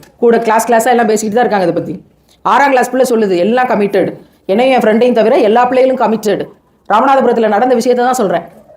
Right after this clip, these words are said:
கமிட்டட் எப்போ? சிக்ஸ்த்துல. நமக்கெல்லாம் எவ்வளவு வேதனையா இருக்கு பாத்தீங்களா? நம்ம நினைக்கிறோம், "குழந்தை, குழந்தை, குழந்தை, குழந்தை," நம்ம நினைக்கிறோம். தோளுக்கு மேல வளர்ந்தாலும் ஊட்டி விட்டு திரியிறோம். ஆனா, ஆறாம் கிளாஸ்லயே எல்லாம் கமிட்டட். பிள்ளை சொல்றா, "ரெண்டு பேரை தவிர எல்லாரும் கமிட்டட்பா.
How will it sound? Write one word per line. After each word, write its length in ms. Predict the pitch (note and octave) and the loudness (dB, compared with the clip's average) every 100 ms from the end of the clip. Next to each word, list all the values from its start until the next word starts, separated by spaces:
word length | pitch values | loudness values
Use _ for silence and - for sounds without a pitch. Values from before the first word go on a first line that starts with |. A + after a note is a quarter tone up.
| - - - - - | -20 -20 -20 -20 -6
கமிட்டட் 460 | G#3+ A#3+ - A3+ F3+ | 0 0 2 0 0
எப்போ? 380 | F#3 C4+ A#3 - - | 0 0 -2 -4 -6
சிக்ஸ்த்துல. 500 | B3 - A3 - - - _ _ _ _ _ | -6 -2 -2 -2 -6 -20 _ _ _ _ _
நமக்கெல்லாம் 400 | - G#3 A#3 C4 | -4 0 2 2
எவ்வளவு 220 | A3+ B3+ A#3 | 2 2 2
வேதனையா 220 | C#4 C#4 | 2 0
இருக்கு 180 | G#3+ G3+ | -2 -2
பாத்தீங்களா? 500 | G3+ G3+ A3 C4+ - _ _ _ _ _ _ _ | -2 -2 -2 -4 -14 _ _ _ _ _ _ _
நம்ம 180 | G#3 B3+ | -2 0
நினைக்கிறோம், 340 | C#4+ C#4+ C#4+ | 0 0 0
"குழந்தை, 380 | B3+ A3+ A#3 A3+ | 0 0 2 0
குழந்தை, 400 | A3 A3 A3 A3+ | 0 0 0 0
குழந்தை, 380 | A3 A3 A3 A3+ | 0 -2 0 -2
குழந்தை," 320 | G3+ G#3+ A3+ | 0 0 0
நம்ம 220 | A3 A3 | 0 0
நினைக்கிறோம். 500 | B3 B3 A#3 A3+ - - _ | 2 2 0 -2 -4 -14 _
தோளுக்கு 300 | - B3+ C#4 | 0 2 2
மேல 180 | B3+ C4+ | 2 0
வளர்ந்தாலும் 340 | B3+ A#3+ A#3+ B3 | 2 0 0 0
ஊட்டி 160 | A#3+ | 0
விட்டு 260 | B3+ G#3+ A3 | -2 -2 0
திரியிறோம். 360 | A3 G3+ - - _ - _ _ _ _ _ | 0 -2 -6 -18 _ -20 _ _ _ _ _
ஆனா, 180 | - D#4+ | -2 2
ஆறாம் 360 | E4 F4+ G#4 G4+ | 4 4 2 2
கிளாஸ்லயே 240 | F4 E4+ | 2 2
எல்லாம் 220 | E4 E4 | 2 2
கமிட்டட். 500 | D#4+ D4 D4+ C4+ G#3 | 0 -2 0 0 0
பிள்ளை 180 | - C#4 C#4+ | 0 0 0
சொல்றா, 260 | A#3+ A#3 | 0 0
"ரெண்டு 200 | G3+ G#3+ | 0 0
பேரை 180 | A3 C#4+ | 0 0
தவிர 200 | C#4 C#4 | 0 0
எல்லாரும் 280 | C4 B3+ C4+ | 0 0 0
கமிட்டட்பா. 600 | B3 B3+ B3+ A#3 B3 | -2 -2 -2 0 0